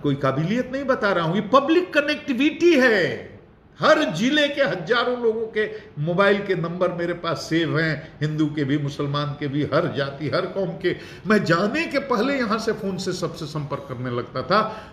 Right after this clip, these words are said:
और कम से कम सौ इधर के, सौ उधर के, दोनों पक्षों लोगों से बात करके उनको काम में लगा देता था। मेरी इज्जत की बात है, सरकार की साख की बात है, बचाइए इसको। और सब लोग लग जाते थे जब तक मैं पहुंचता था,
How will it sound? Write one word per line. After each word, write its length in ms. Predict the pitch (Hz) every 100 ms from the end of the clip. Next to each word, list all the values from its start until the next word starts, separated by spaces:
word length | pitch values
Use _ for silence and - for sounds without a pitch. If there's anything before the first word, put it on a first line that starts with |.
| -
और 80 | 160
कम 160 | 147 139
से 120 | 147
कम 200 | 170 160
सौ 400 | - 185 180 170
इधर 240 | 143 170
के, 220 | - 147
सौ 240 | 135 - 175
उधर 320 | 160 127 147
के, 200 | 156 175
दोनों 320 | 127 131 175
पक्षों 400 | 175 147 - 165
लोगों 220 | 147 143
से 140 | 156 156
बात 340 | 123 165 -
करके 240 | 165 143 190
उनको 280 | 165 160 185
काम 320 | 165 196 214
में 80 | 190
लगा 280 | 170 208
देता 340 | 240 254 247 220
था। 220 | 170 165
मेरी 220 | 170 233
इज्जत 360 | 240 175 233 240
की 80 | 202
बात 300 | 175 175 -
है, 260 | 135 107 - - - - - - - - - - - -
सरकार 460 | 185 190 208 233
की 100 | 226
साख 400 | 196 190 208 208
की 60 | 190
बात 300 | 160 165 160
है, 60 | 147
बचाइए 440 | 147 147 220 240
इसको। 480 | 226 170 - - 104 - - - - - - - - - - - - - - - - - - -
और 140 | 170
सब 220 | - 185 170
लोग 160 | 147
लग 160 | 127 175
जाते 280 | 127 113 110
थे 120 | 101 113
जब 200 | 139 -
तक 140 | 147
मैं 160 | 160 180
पहुंचता 340 | 156 147 -
था, 160 | 156 160